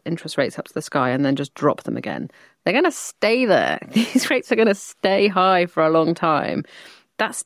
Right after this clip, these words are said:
the messaging that they're pushing across now. And what we're seeing on the, on the bond side of the market is this realization really sinking in, which is why you've got yields shooting higher. The second round effect of that almost is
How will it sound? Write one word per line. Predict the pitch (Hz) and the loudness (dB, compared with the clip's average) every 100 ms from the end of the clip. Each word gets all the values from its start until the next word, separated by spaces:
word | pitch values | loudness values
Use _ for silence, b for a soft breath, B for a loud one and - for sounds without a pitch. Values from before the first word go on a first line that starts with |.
| - | 0
the | 226 | 4
messaging | 226 214 196 180 180 | 4 2 -2 2 4
that | 95 | 4
they're | 165 | 0
pushing | - 190 - 160 | 2 0 0 -2
across | - 156 160 - | 0 0 0 -2
now. | 147 131 131 - | 0 2 -2 -2
And | 175 160 151 156 - B B B B | -2 0 2 0 -2 B B B B
what | 196 - | 0 2
we're | 202 | 2
seeing | - 196 185 | 2 2 4
on | 180 175 | 4 4
the, | 165 156 151 - | 6 6 4 2
on | 160 | 2
the | 151 151 - | 2 0 0
bond | 196 220 220 214 | 0 4 2 2
side | - 170 160 | 2 2 2
of | 165 | 2
the | |
market | 160 147 147 143 - | 4 4 2 -4 -2
is | 131 160 156 | 2 2 0
this | - 147 - | -4 -6 0
realization | 165 156 147 147 147 - 151 143 | 2 2 2 2 0 0 -6 2
really | 170 165 156 | 4 4 2
sinking | - 147 151 151 | 0 -2 -2 -2
in, | 139 | -2
which | 139 165 | -2 -8
is | |
why | 151 160 160 | -4 0 2
you've | 165 143 | 2 2
got | 135 143 | -2 0
yields | 156 151 147 | 0 2 0
shooting | - 147 - 156 | -4 -6 -4 -8
higher. | 147 185 156 131 175 b b b _ | 0 0 2 -2 -4 b b b _
The | 196 | -4
second | - 233 220 | -2 0 2
round | 160 147 | 2 -2
effect | - 311 - | -4 -6 -4
of | 190 | -2
that | 92 92 | 0 -2
almost | - 147 139 113 190 - - | 0 2 2 2 0 -4 0
is | 180 175 185 | 2 4 0